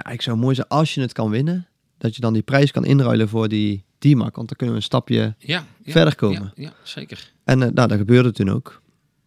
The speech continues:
Speaker 1: En ja, dus toen wonnen we die shootout.
Speaker 2: Ja, ja. En dan, eh, ja, tweeduizend vijftien, dan, eh, dan mag je daarin, in gaan rijden. En dan, eh, ja, dan komt er ineens een naam, Martijn Wiedagen.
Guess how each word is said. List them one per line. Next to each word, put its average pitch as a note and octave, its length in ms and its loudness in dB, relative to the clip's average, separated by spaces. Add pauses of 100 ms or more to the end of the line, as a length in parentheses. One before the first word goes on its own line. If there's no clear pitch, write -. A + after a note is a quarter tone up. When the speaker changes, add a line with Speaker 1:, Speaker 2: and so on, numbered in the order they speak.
(720)
Speaker 1:
En G#2+ 460 0 (1300)
ja, A#2+ 180 2
dus G2+ 160 -6
toen G#2 140 0
wonnen G#2 220 0
we G2 80 -2
die F#2 120 -4
shootout. F#2 600 -4 (720)
Speaker 2:
Ja, B2+ 140 -12 (320)
ja. - 120 -14 (440)
En E3 140 -2
dan, D#3+ 300 -2
eh, C#3 240 -2 (300)
ja, - 240 -12
tweeduizend A#2+ 440 -8
vijftien, F3 500 -8
dan, C3 240 -6
eh, A#2+ 100 -6
dan C3 120 -6
mag C3 120 -8
je - 100 -14
daarin, A2+ 520 -8
in G#2+ 120 -12
gaan G2 140 -12
rijden. C#3 360 -12 (360)
En E3+ 160 -6
dan, D3+ 320 -6
eh, C#3 500 -6 (260)
ja, B2+ 180 -14
dan B2+ 280 -10 (100)
komt D#3+ 200 -10
er C#3+ 80 -8
ineens D3 340 -2
een C#3 160 -4
naam, D3 400 -6
Martijn C#3+ 640 -2
Wiedagen. C#3 720 -6